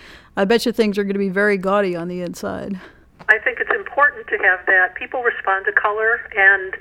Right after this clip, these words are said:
Speaker 2: they feel starved of it if they don't have it.
Speaker 1: Yeah.
Speaker 2: So one of the reasons that the, the Sparks, uh, most people wear coveralls because it's simple, or rather the, the Sparks wear coveralls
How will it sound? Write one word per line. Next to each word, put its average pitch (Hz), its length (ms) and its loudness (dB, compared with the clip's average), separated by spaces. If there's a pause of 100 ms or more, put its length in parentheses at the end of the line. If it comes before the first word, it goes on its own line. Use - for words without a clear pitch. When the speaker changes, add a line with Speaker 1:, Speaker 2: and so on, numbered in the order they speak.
(120)
Speaker 2:
they - 140 6
feel 247 100 2 (140)
starved 202 380 0
of 180 120 -8
it 180 80 -4
if - 100 -14
they 190 120 -2
don't 175 180 -4
have 180 260 0
it. 165 140 -2 (220)
Speaker 1:
Yeah. 208 460 0
Speaker 2:
So - 40 -8 (480)
one 415 120 4
of 415 80 -2
the 403 60 6
reasons 403 440 2
that - 280 6
the, - 240 -8 (140)
the - 80 -16 (160)
Sparks, - 320 -2 (160)
uh, 214 40 -2 (220)
most 294 220 -2
people 247 320 -2
wear 208 460 4 (240)
coveralls - 460 -2 (120)
because 180 240 -10
it's 180 220 -18
simple, - 320 -4 (140)
or 196 120 -4
rather 185 300 -2
the, 175 400 -16
the 185 80 -12 (100)
Sparks - 300 -2
wear 175 100 -8
coveralls - 480 -6